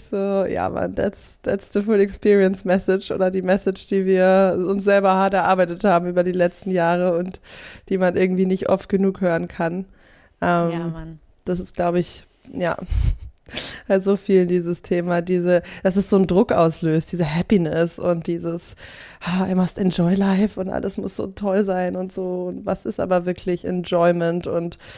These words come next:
Speaker 1: äh, eigentlich geht's ja viel mehr um die Tiefe und um die Intensität der Wahrnehmung.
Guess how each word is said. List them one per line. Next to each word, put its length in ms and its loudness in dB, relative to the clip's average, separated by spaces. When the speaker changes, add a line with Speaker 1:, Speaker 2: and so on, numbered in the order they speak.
Speaker 1:
äh, 100 -2
eigentlich 520 2
geht's 220 0
ja 80 4
viel 180 -2
mehr 180 4
um 120 0
die 300 0
Tiefe 520 4
und 120 0
um 180 -2
die 120 -2
Intensität 720 -2
der 120 2
Wahrnehmung. 840 -4